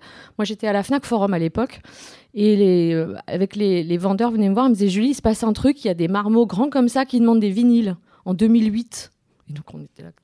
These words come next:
Quoi, ils veulent des vinyles ? » Et du coup, on a commencé, euh, un peu tout, tout le monde à, à, à constater que, ben oui, il y avait une demande à nouveau des vinyles et que, pour une fois, ben, c'était effectivement le choix des consommateurs et pas imposé par des maisons de disques ou des majors. Donc, on a commencé à remettre des,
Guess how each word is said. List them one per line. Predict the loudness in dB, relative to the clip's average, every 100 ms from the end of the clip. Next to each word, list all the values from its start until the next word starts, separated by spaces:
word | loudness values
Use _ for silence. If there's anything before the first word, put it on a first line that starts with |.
| -10
Quoi, | -8
ils | -6
veulent | -6 -4
des | -4
vinyles ? » | -2 2 2 2 -4 -12 -20 -16 -10
Et | -10
du | -8
coup, | -6
on | -2
a | -2
commencé, | 0 0 2 2 2
euh, | 4 4 2 0
un | -4 -4
peu | -4
tout, | -6 -8 -10
tout | -6 0
le |
monde | 2 4
à, | 2 -2 -2 -4
à, | -4 -8
à | -10
constater | -8 -8 -8 -8 -8
que, | -6
ben | -2 0 0
oui, | -2 -2
il | -4
y |
avait | -2
une | -2
demande | -2 0 0
à | -2
nouveau | -2 -2 -2
des | -2
vinyles | 0 0 0
et | -2
que, | -2 -4 -4 -6
pour | -2 -2
une |
fois, | -2 -2 -2 _ -20 -20 -20 _ -14
ben, | -8 -4 -6
c'était | -8 -8 -6
effectivement | -6 -8 -10 -8 -4 -2
le | -2
choix | -2 -4
des | -4
consommateurs | -4 -4 -4 -4 -6 -6
et | -6
pas | -6 -4
imposé | -2 -4 -2 -2 -2
par | -4 -4
des | -2
maisons | -4 -4 -4
de |
disques | -4 -6 -10 -8
ou |
des | -4
majors. | -2 -2 -2 -4
Donc, | -4 -4
on | -4
a | -4
commencé | -4 -6 -4
à | -4
remettre | -6 -6
des, | -10